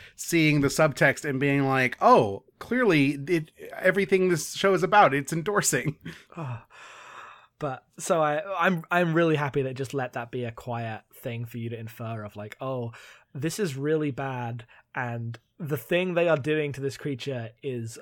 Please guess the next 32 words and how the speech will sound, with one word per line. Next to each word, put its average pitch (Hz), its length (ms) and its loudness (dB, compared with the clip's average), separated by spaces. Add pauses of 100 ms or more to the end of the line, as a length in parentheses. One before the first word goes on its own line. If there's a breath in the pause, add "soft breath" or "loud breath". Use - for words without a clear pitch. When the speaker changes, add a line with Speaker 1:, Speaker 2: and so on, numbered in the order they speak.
Speaker 2:
reprehensible." 117 1040 -10 (800 soft breath)
Uh, 110 300 -12 (540)
almost 277 500 0 (100)
on, 196 360 -6 (160)
like, 220 180 -2
it's - 160 -8
not 190 160 -2
as 180 220 2
bad 143 320 -4
as 120 160 -8
cutting 147 320 -6
off 127 100 -10
its 139 140 -12 (100)
arms 117 460 -10
and 110 140 -12 (200 loud breath)
making 127 320 -10
weapons 117 340 -10
out 113 140 -8
of 113 80 -10
it, 107 180 -10 (360 loud breath)
but - 260 -4 (100)
there's 170 320 0
just 175 200 -6
something 180 320 -4
so 160 200 -4
much, 151 220 -8
like, 131 260 -8 (520)
more 143 340 -2
pained 143 560 -10
about 127 420 -8
keeping 143 460 -10
it 123 220 -10